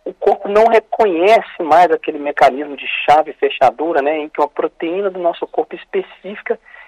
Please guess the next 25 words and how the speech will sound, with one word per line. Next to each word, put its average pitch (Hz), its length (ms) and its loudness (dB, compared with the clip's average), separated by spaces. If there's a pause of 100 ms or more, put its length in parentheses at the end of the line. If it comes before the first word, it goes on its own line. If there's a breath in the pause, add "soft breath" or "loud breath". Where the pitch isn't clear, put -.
(100)
iria 165 260 -2
reconhecer 185 920 -4
aquele 185 480 -6 (100)
vírus, 208 480 -8
já, 170 100 2
a - 20 -2
gente 165 140 -8
já 175 100 2
teria 202 320 -4
anticorpo - 480 -4
contra - 340 -4
ele 202 140 0
e 214 40 -10
combateria 202 540 -2
rapidamente, 196 640 0
muito 208 260 -6
antes 202 180 -2
até 185 200 -2
dele 208 180 -2
entrar 175 340 2
no 185 100 -4
corpo - 320 -2
e - 40 -12
causar 165 300 2
problema. 139 540 -4